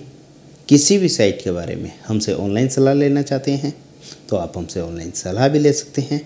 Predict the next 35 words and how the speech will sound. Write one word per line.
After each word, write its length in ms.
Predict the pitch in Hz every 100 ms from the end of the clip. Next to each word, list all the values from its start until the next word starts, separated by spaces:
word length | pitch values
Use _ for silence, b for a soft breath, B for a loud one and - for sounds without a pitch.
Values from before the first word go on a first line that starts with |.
| B B B
और 280 | - 135 - - - - - - 123
आप 260 | 151 175 - - - -
अपने 340 | 131 165 185
किसी 400 | 185 - 143 -
भी 140 | 226 202
साइट 300 | - 120 -
का 100 | 113
मैप 280 | 104 98 - - -
हमारे 380 | 117 131 165
यहाँ 140 | 151 139
से 140 | -
बनवाना 360 | 117 104 98 95
चाहते 280 | 90 - 92
हैं 200 | 127 156
तो 100 | 147
आप 240 | 104 101
हमारे 280 | 95 95 92
यहाँ 120 | 95 104
से 140 | 151
वास्तुशास्त्र 800 | 143 98 98 - 131 104 - 90
के 60 | 92
अनुसार 300 | 92 95 104
मैप 240 | 98 90 87
भी 240 | 123 226 B B B -
बनवा 360 | 131 110 90 -
सकते 340 | - - -
हैं। 180 | - - - - -
आप 200 | 131 156
अपनी 240 | 143 135 120
किसी 280 | 127 120 151
भी 80 | 135
साइट 320 | - 87 -
का 140 | 87 - - - -
लेआउट 460 | 101 101 98 82 - - - -
मैप 320 | 101 107 98